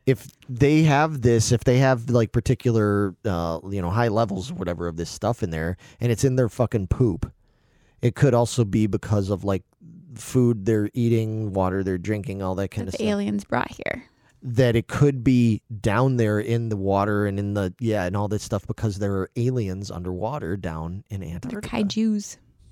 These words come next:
Speaker 1: Yeah. Could be. I, I'm just, I mean, honestly, I'm not trying to be funny.
Speaker 2: I mean, if
Speaker 1: I'm
Speaker 2: it's
Speaker 1: being
Speaker 2: gonna be aliens, why,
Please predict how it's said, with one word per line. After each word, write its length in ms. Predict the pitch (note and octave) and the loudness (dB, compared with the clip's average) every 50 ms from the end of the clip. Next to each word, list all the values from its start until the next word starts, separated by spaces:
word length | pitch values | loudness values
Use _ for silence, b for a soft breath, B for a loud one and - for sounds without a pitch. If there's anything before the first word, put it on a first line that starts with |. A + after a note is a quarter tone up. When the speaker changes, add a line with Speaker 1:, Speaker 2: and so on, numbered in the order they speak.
| _ _ _ _ _ _ _ _ _ _ _ - | _ _ _ _ _ _ _ _ _ _ _ -10
Speaker 1:
Yeah. 240 | G#2 D#3+ F#3+ E3+ B2 A#2+ - _ _ _ _ _ _ _ _ _ _ _ _ _ _ | -10 -8 -8 -10 -12 -14 -18 _ _ _ _ _ _ _ _ _ _ _ _ _ _
Could 220 | - A2 F#2 E2+ | -6 -6 -4 0
be. 460 | E2+ D3 A3 C4 B3 - - C3 - _ _ _ _ _ _ _ _ _ _ _ _ _ _ | 2 2 2 2 2 0 -2 -6 -12 _ _ _ _ _ _ _ _ _ _ _ _ _ _
I, 100 | D3 D3+ - | 2 4 6
I'm 140 | D#3+ E3 E3+ | 4 4 4
just, 380 | C#3 G3+ A3 - - - - - | 4 4 4 2 2 0 0 2
I 60 | E3 E3 | 2 4
mean, 220 | F3 F3+ F#3+ F#3+ | 6 6 6 6
honestly, 420 | F3 G3 C4 F#4 D#4+ - - D#3+ | 4 4 4 4 4 4 4 4
I'm 160 | C#3 D#3 F#3 G3+ | 4 6 6 6
not 220 | A#3 B3+ A#3+ F#3+ | 4 4 4 2
trying 200 | - C4+ C4 A#3+ | 2 2 4 4
to 40 | A3+ | 4
be 100 | G#3 G#3 | 4 2
funny. 300 | E3+ - G3+ A#3 C#4 C4 | 4 4 4 4 6 6
Speaker 2:
I 20 | C4+ | 6
mean, 20 | |
if 40 | D4 | 6
Speaker 1:
I'm 60 | - | 4
Speaker 2:
it's 60 | D#4+ - | 4 6
Speaker 1:
being 140 | A3 F4 F#4+ | 6 6 6
Speaker 2:
gonna 100 | F#4 D4+ | 6 6
be 160 | E4+ D4+ C4+ | 6 6 6
aliens, 560 | A#3+ D4 A4 A4+ G#4+ F#4+ F#4 F#4 F#4 - C#4+ | 6 6 6 6 6 4 4 2 0 0 0
why, 220 | B3+ C#4 D4 D4+ | 0 2 2 0